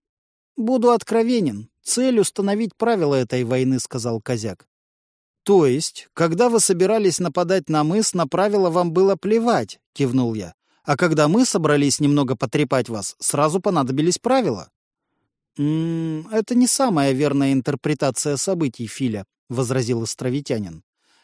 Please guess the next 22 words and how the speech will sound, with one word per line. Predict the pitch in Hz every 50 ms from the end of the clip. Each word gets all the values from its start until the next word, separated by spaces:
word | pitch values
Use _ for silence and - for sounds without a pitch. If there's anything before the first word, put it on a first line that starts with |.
| _ _ _
"Правильное | 180 185 214 214 214 214 208 202 196 196 196 185
состоит | - 190 180 - - 208 196 196 180 -
в | - -
том, | - 247 254 226
что | 180 - - 170
когда | - 170 175 175 185
мы | 185 180 156
вступали | - - - 185 160 - 196 190 185 170
в | 151 147
войну, | 170 185 196 208 233 226
никаких | 208 175 151 - - - 208 185 - -
правил | - 196 190 185 196 190
еще | 185 180 180 180 - - 226 226
не | 240 254 226
было, | 147 117 101 98 87 - _ _ _ _ _ _ -
и | 151 160
мы | 180 190
в | 170 170
интересах | 165 - - 170 170 165 - 170 143 -
всех | - - 180 156 - 156
наших | 160 151 135 - 147 -
союзников". | - - 151 156 208 262 285 240 156 139 123 110 - 107 - -